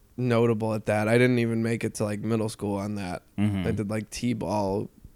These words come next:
Speaker 1: coach pitch, and then,
Speaker 2: <laughs>
Speaker 1: like,
Speaker 2: Right.
Speaker 1: I don't, not too much farther after that.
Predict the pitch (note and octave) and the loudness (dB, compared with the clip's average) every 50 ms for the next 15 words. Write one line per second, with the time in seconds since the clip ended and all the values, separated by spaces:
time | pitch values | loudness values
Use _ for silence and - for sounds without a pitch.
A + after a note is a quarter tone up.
0 | _ - - - - B2+ - - C#3+ C3 B2 - - - - C3+ A#2+ A#2+ - - | _ -20 -20 -18 -16 -12 -4 2 2 2 2 2 -2 0 4 4 4 4 2 -4
1 | - - - - A2+ - C#3+ C#3+ D3 C3+ C3 F#3+ - - F#3 E3 - D3+ D#3 D3 | -10 -8 -2 0 2 4 6 6 6 8 6 6 6 4 4 6 6 6 6 6
2 | C3+ - B2 A2 G2 G#2 A#2 D3+ D3 B2+ - B2+ C#3 C#3 C3+ B2+ C#3 D3 D3+ D#3 | 4 4 4 4 4 4 2 0 0 2 4 6 8 8 8 6 8 8 8 8
3 | C#3+ - D#3 D#3 C#3 C#3 C3+ B2 - - - C#3 B2+ B2+ B2 A#2+ A#2+ A2+ A2+ C3 | 8 6 4 4 4 4 2 2 0 2 4 4 4 4 4 2 2 2 0 0
4 | - - - C#3+ C3 B2+ A#2+ G#2+ G#2+ - - | 0 2 2 4 4 4 2 -2 -4 -2 0